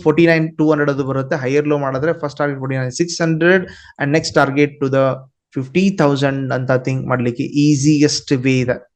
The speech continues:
ಓಕೆ, ಫೈನ್. ಈಗ ಮಾರ್ಕೆಟ್ ನಲ್ಲಿ ನಮಗೇನಾಗಿದ್ರು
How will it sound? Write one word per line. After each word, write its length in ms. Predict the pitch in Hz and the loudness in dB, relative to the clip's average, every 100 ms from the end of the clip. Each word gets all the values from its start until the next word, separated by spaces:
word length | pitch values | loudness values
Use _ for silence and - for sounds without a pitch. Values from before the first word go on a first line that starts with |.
| _ _ - - - | _ _ -20 -18 -2
ಓಕೆ, 260 | 202 - 220 - _ _ - | 0 2 0 -4 _ _ 2
ಫೈನ್. 220 | 196 190 - - - | 2 0 -10 -6 0
ಈಗ 160 | 185 | 4
ಮಾರ್ಕೆಟ್ 540 | 214 185 165 160 196 180 | 6 6 4 2 0 2
ನಲ್ಲಿ 560 | 165 175 165 - 139 | 2 2 0 -2 -4
ನಮಗೇನಾಗಿದ್ರು 1300 | 147 151 147 151 147 143 143 135 139 139 135 135 | -2 -2 0 0 0 -2 -4 -4 -4 -2 -4 -10